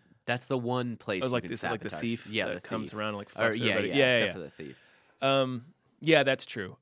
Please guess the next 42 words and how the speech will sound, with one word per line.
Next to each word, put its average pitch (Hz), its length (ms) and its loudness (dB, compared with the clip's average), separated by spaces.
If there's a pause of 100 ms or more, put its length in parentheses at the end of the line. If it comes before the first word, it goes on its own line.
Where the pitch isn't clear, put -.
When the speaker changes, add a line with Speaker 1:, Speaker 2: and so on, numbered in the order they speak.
(140)
Speaker 2:
Um, 131 400 2
but 139 160 2
even 135 220 4
then, 123 160 2
it's, 107 140 -6
like, 110 140 -4
a 104 60 -4
thing 107 320 -4
where 101 100 -4
it's, - 160 -8
like, 98 200 -4
if 107 140 -10
you 110 80 -6
roll, 110 380 0
you 190 140 -8
have - 440 -2
to 104 120 -6
move 98 260 -8
him. 85 160 -10
So 95 60 -10
Speaker 1:
Yeah. 90 240 -2
Speaker 2:
it's 82 100 -8
like, 95 140 -10
well, 156 320 2
I 127 80 -4
mean, 123 160 -2
I'm 120 100 -4
gonna 117 140 -4
bone 117 520 -2
this 135 220 -2
area. 92 380 -4 (640)
Um, 127 460 2 (520)
so 143 100 4
it's, 135 160 2
it's 147 220 -2
more 131 160 2
light 104 360 2
in 101 120 -6
that, 95 280 -4
in 101 140 -4
that 95 220 -8
respect. - 500 -8